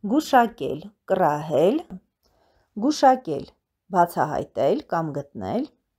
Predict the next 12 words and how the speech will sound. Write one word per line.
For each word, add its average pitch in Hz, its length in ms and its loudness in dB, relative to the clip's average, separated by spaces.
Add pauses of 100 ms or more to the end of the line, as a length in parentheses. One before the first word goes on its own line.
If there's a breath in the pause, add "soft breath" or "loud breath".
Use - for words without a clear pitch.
(380)
առկայծել, 247 760 2 (840)
կայծկլ 233 500 2
տալ, 135 360 0 (580)
խնամել, 156 640 0 (1000)
հոգ 202 220 2
տանել։ 104 400 -4 (2000 soft breath)
Գրիր 294 360 4
մոտենալ, 185 680 2 (220)
թուլանալ, 175 760 0 (160)
ավարտել 180 600 4
բառերի 180 520 -2
հականիշները։ 214 840 -2